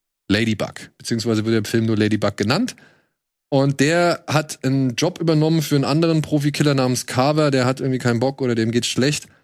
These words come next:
Und deswegen springt Brad Pitt ein, oder halt eben Ladybug, der war für einige Zeit aus dem Business raus, weil es ihm alles zu anstrengend wurde und ist jetzt mit einer neuen Einstellung wieder im Geschäft, versucht das alles ein wenig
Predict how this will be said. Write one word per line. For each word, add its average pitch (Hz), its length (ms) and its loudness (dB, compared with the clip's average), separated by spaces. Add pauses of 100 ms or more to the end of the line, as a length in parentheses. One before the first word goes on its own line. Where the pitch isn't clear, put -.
(240)
Und 113 120 0
deswegen 120 340 0
springt 123 360 -2
Brad 117 200 0
Pitt 113 200 -2
ein, 151 340 0 (300)
oder 110 180 0
halt 107 120 0
eben 107 300 0
Ladybug, 127 540 0
der 107 140 0
war 113 320 2
für 113 360 -2
einige 120 240 -2
Zeit - 280 -2
aus 117 140 -4
dem 113 140 -2
Business 147 440 0
raus, 156 500 0
weil 120 140 2
es 110 100 -4
ihm 110 100 -4
alles 117 200 0
zu 107 100 -4
anstrengend 135 480 -2
wurde 131 320 2
und 113 120 -2
ist 120 120 -2
jetzt 127 200 -2
mit 113 120 -4
einer 110 160 0
neuen 131 280 2
Einstellung 123 480 0
wieder 120 160 2
im 110 80 0
Geschäft, 156 380 -4 (560)
versucht 120 300 -4
das - 100 -4
alles 117 180 -2
ein 110 160 -2
wenig 113 300 0